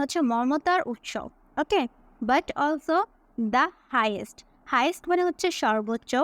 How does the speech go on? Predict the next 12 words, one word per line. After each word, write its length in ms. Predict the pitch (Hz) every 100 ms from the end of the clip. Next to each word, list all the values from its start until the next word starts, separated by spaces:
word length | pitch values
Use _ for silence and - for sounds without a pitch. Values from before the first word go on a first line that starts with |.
| 415 - _ _ -
reservoir 640 | 269 254 339 359 247 220 277 269
মানে 120 | 277 285
হচ্ছে 220 | 254 - - 214
আধার, 340 | 202 - 262 381 - _ - 262
of 100 | 349 - 294
power 320 | 269 262 277 285
মানে 120 | 285
হচ্ছে 200 | 277 - 370
ক্ষমতার। 500 | 262 208 202 196 190 - _ _ 277
ওকে, 200 | 339 427 254 - _ 240
মায়ের 280 | 247 262 392 349
অনুগ্রহ 340 | 349 330 311